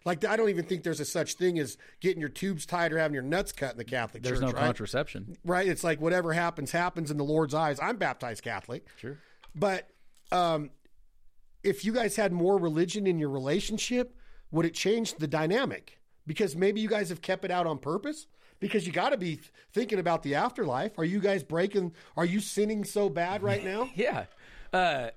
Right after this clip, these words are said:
Speaker 2: no, well, but that's what I guess I was <coughs> kinda touching on earlier is, like, I think it's okay to, I, dude, I, I, I've been to, you know, I've been to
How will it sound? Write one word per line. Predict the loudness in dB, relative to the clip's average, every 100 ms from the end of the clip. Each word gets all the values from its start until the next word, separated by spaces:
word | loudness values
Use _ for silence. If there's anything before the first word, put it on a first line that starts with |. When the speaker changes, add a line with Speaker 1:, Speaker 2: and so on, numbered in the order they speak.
| -14 -10
Speaker 2:
no, | 0 2 0 -4
well, | -10 -4
but | 0
that's | 2 0
what | 2
I | 2
guess | 2 2 2
I | 2
was | 0 -4
<coughs> | -4
kinda | -2 -2
touching | 0 0 0 0
on | 2
earlier | 2 2 2
is, | 2
like, | 0 0 -8 -14 -16 -20 -20 -18 -18 -20 -20 -20 -20 -20 -20 -20 -20 -20 -20 -20 -20 -20 -20 -20 _ _ _
I | -2 0
think | -2 -2
it's | -2 0
okay | 0 0 0 2
to, | 4 2 0 -10 -10
I, | -6 -6
dude, | -4 -2
I, | -2 -2
I, | -2 -2
I've | -2 0
been | 0 0
to, | 0 0 -8 -12
you | -6
know, | 0
I've | 0 0
been | -2
to | -4